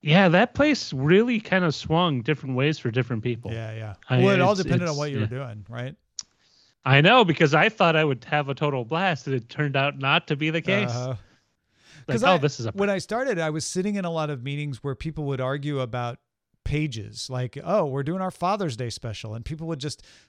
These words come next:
Speaker 2: I've spent all this time, and I'm like, "This is not efficient. Like, one of us should just make a call and do it. Like, it's not a science. There's not a right answer." But everybody
Speaker 1: Like, if it
Speaker 2: had
Speaker 1: doesn't
Speaker 2: to have
Speaker 1: work,
Speaker 2: a
Speaker 1: change it.
Speaker 2: say,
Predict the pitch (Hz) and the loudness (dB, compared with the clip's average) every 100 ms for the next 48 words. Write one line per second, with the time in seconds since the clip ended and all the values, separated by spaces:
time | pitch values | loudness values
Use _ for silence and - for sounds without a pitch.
0 | _ _ 143 151 143 - 190 226 185 139 | _ _ -8 -8 -6 -4 -2 0 -2 -4
1 | - 147 220 160 127 123 135 131 143 127 | -6 -4 -2 -2 -4 -6 -8 -12 -14 -8
2 | 208 - 170 127 139 220 165 110 - 139 | -8 -6 -8 -8 -6 -6 -6 -8 -10 -6
3 | 208 - 110 - - 131 - _ _ _ | -6 -6 -10 -12 -8 -8 -8 _ _ _
4 | - 165 233 139 - 131 107 127 139 180 | -6 -4 -2 -4 -8 -10 -8 -8 -6 -6
5 | 143 - 147 185 123 98 165 135 - 123 | -8 -8 -2 0 -2 -4 -4 -4 -6 -10
6 | 127 160 - 147 214 143 - 170 190 110 | -8 -8 -6 -4 -2 -2 -2 -2 -2 -4
7 | 117 - - _ _ _ _ 139 139 208 | -8 -10 -12 _ _ _ _ -6 -2 0
8 | 135 107 120 170 190 - 156 185 - 104 | 0 -2 -2 0 -2 -4 -2 -2 -4 -8
9 | 110 120 - _ _ _ _ _ 143 147 | -8 -8 -12 _ _ _ _ _ -2 2
10 | 190 208 190 135 143 160 147 147 143 165 | 2 4 4 6 6 6 6 6 6 4
11 | 185 - 160 156 131 135 143 | 2 2 2 2 -2 -6 -8